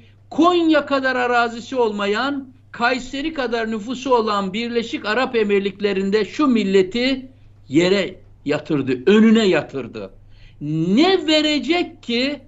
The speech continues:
neyini kurtaracak ki bütün bunlar oldu? Erdoğan ülkemizin neyini pazarladı ki dönerken dedi ki gelecek elli yılımızı şekillendiren bir görüşme oldu.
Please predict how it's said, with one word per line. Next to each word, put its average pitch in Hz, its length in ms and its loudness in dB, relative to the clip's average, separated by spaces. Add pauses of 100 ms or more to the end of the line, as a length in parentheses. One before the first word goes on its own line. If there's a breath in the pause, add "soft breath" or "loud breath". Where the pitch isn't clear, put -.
(520 soft breath)
neyini 285 760 4
kurtaracak 262 840 0
ki 220 160 -6
bütün 240 380 -2
bunlar 208 280 2
oldu? 160 520 -2 (480 soft breath)
Erdoğan 320 540 0
ülkemizin 294 880 2
neyini 339 440 0
pazarladı 277 760 0
ki 254 300 -6
dönerken 262 680 0
dedi 254 260 -2
ki 269 320 -2
gelecek 247 600 2
elli 294 380 4
yılımızı 294 640 2
şekillendiren 254 1040 0 (200 loud breath)
bir 254 220 2
görüşme 247 540 2
oldu. 147 640 2